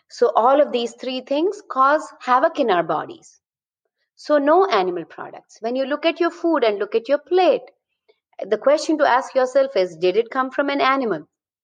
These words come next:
If the answer is yes, then you're going to be susceptible to many of these chronic diseases that we're co-, talking about today, uh, diabetes, heart disease, cancer, autoimmune illnesses, gut health issues, and all of that. So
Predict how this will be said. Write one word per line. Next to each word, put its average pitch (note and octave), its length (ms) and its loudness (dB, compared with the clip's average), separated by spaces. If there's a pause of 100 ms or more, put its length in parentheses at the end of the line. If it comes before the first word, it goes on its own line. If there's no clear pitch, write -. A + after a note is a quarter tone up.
(160)
If F3+ 140 -2
the G3+ 120 4
answer G#3+ 320 2
is G#3+ 220 0
yes, C#4+ 460 0 (560)
then G#3+ 480 0 (320)
you're G#3 140 0
going G#3+ 180 0
to G#3+ 60 0
be G#3+ 100 -2
susceptible A3+ 720 0
to G3+ 100 0
many F#3+ 240 2
of F#3+ 100 0
these F3+ 160 -6
chronic F3+ 380 -2
diseases F#3 480 -4
that E3+ 200 0
we're E3+ 100 0
co-, - 300 -16
talking F3+ 360 0
about E3 320 2
today, E3 420 0 (560)
uh, E3 200 4 (120)
diabetes, E3 680 2
heart D#3+ 220 0
disease, E3 400 -2
cancer, E3 640 0
autoimmune E3 600 2
illnesses, D#3+ 580 -2 (200)
gut F3 240 0
health D#3+ 240 0
issues, D#3 400 -4
and D3+ 120 -4
all D3+ 200 -2
of D3 120 -8
that. G3+ 280 2 (680)
So C4+ 460 2